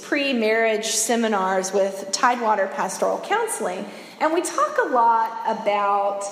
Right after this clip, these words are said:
sort of the things people say before one gets married, the advice, the tips that people give. And one of the sayings that's become popular over the years, um,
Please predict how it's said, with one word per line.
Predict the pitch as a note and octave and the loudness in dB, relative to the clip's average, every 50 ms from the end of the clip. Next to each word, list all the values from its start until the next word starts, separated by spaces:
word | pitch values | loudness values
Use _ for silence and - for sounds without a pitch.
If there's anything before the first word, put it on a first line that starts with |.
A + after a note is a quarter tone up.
| - - - - - | -10 -14 -16 -16 -12
sort | - - E4+ E4+ | -4 -2 0 2
of | G4 C#4+ A#3 | 2 0 2
the | A#3 C4+ | 0 0
things | C4+ C#4 - C#4+ C#4+ D4 D4 D4 - | 0 0 0 0 0 0 -2 -2 -2
people | - C#4+ - B3 A#3+ A#3 | -2 0 0 0 0 0
say | - - - A#3+ A3+ A3 G#3+ A3 A3 A3 A3+ A3 A3 A3 | 0 0 0 2 2 4 4 2 2 2 0 0 -2 -2
before | A3 G#3+ G#3+ - A#3 G#3+ G#3+ G#3+ G#3+ G#3+ G#3+ G#3+ A3 | -2 -4 -2 -2 0 2 2 2 2 0 0 -2 -2
one | A3 G#3+ A3+ A3+ A3+ A3+ G#3+ | 0 2 2 2 2 0 0
gets | A3 G#3+ A3 - | -2 -2 -2 -2
married, | A3+ G#3 G3 G3 G3+ G3+ G3+ G3+ G3+ G3+ F#3+ | -4 -2 -2 0 0 0 0 -2 -2 -2 -2
the | F#3+ F3+ F3+ F3+ F3 F#3+ | 0 0 0 -2 -2 -2
advice, | G#3 F#3+ F#3+ F3+ G3+ G3 G3 G3 G3+ G#3+ G#3 - - - - | -4 -4 0 2 2 2 2 2 0 -2 -4 -4 -6 -6 -6
the | F#3+ E3+ F3 F3+ F3+ E3 - - | -4 -2 -2 -2 -4 -4 -6 -10
tips | - - - C#4 G#3+ - - - - - | -4 0 2 2 2 0 -4 -8 -8 -6
that | - - - - | -4 -6 -6 -4
people | - A3 G#3 - F#3+ F#3+ | -6 -6 -4 -4 -4 -4
give. | F#3+ F#3 F3+ F3+ F3+ F#3+ F#3+ F3+ F3+ - - - - - - - - - - | -2 0 0 0 0 -2 -4 -6 -10 -12 -12 -14 -16 -18 -20 -20 -20 -6 -2
And | C#4 D#4+ F4 | 0 0 2
one | G4+ B4 D5+ D#5+ - | 2 4 2 2 2
of | - | 2
the | G#4 | 0
sayings | - - - D4+ B3 B3 B3 B3 B3+ B3+ | 0 0 0 0 2 2 2 2 2 2
that's | C4 A#3 A#3 A#3+ | 0 0 0 0
become | - A#3+ A#3 - C#4+ A#3 A3+ | -2 -2 0 0 0 0 0
popular | G#3+ - C#4 D4+ E4 E4 - E4 A#3+ A3+ G#3+ G#3+ A3 A#3 A3+ - - | 0 0 0 0 2 0 0 0 2 4 4 4 2 2 0 0 2
over | A3 A3+ A3 G#3+ A3 | 2 2 2 0 0
the | G#3+ G#3 G#3 | 0 2 0
years, | G#3 G#3 G3+ F#3+ F#3+ F#3+ G3 G#3 A3+ C#4+ D4 - - | 0 0 0 0 0 2 2 2 2 0 0 -2 0
um, | A#3 G3 G3 F#3+ F#3 F#3+ F#3 F#3+ G3 G3 | 0 2 2 0 0 -2 -4 -6 -6 -8